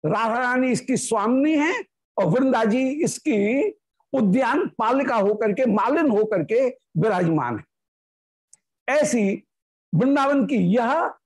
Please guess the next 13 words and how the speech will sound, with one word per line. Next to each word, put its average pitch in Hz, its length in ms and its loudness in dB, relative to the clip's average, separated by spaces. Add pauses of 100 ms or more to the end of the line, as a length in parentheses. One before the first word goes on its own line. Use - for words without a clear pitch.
(400)
अटवी, 311 600 0 (340)
अटवी 285 340 0
माने 277 320 2
जहां 202 720 -2
पर 302 200 0
विचरण 269 540 0
किया 269 300 0
जाए 220 340 2 (320)
और 311 480 0 (760)
भूल 311 460 2
जाए, 226 360 0 (200)
निकलने 269 520 2
का 302 200 0